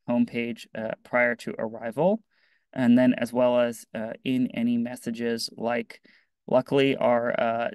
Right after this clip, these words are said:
new welcome email you can set up in our one-click builder is gonna dynamically insert a link to the homepage for that property in that email that gets triggered, right? So we're really helping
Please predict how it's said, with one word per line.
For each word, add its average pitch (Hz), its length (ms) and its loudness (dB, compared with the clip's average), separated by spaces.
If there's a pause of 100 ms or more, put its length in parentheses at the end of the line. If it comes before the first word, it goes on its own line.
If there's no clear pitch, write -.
new 123 240 2
welcome 147 400 2
email 156 340 -2
you 135 120 -2
can 123 140 -2
set 123 200 -4
up 127 260 -4
in 123 100 -6
our 117 120 -4
one-click 117 440 -4 (100)
builder 139 420 0 (380)
is 135 120 -2
gonna 139 200 4
dynamically 127 640 2
insert - 460 -6 (120)
a 120 80 2
link 117 400 -4
to 143 120 -2
the 131 80 2
homepage 120 400 0
for - 120 -8
that 120 160 -2
property 123 440 -4 (100)
in 143 160 0
that 123 120 2
email 120 300 0
that 120 100 -8
gets - 180 -10
triggered, - 380 -10
right? 123 260 0
So 120 340 0 (400)
we're 139 100 0
really 151 220 4
helping 131 560 2